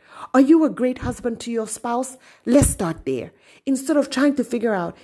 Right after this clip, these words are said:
if these young girls are reacting to you, figure out if you're doing a good job in your house.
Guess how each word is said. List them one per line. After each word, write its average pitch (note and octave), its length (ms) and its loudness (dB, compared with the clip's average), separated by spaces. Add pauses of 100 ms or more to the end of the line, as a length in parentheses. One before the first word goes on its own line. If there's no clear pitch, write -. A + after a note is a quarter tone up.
(140)
if G#3+ 140 -2
these G#3+ 260 2
young A3 240 4
girls F#3+ 400 2
are F#3+ 80 0
reacting G3 560 0
to G3 100 -4
you, E3 320 -2 (460)
figure E4+ 420 4
out F3+ 360 -2 (280)
if C#4 160 0
you're A3+ 220 4
doing A3+ 300 0
a F#3+ 60 2
good F3+ 220 -2
job E3+ 300 -4
in D#3 140 0
your C#3+ 120 -4
house. C#3 600 -10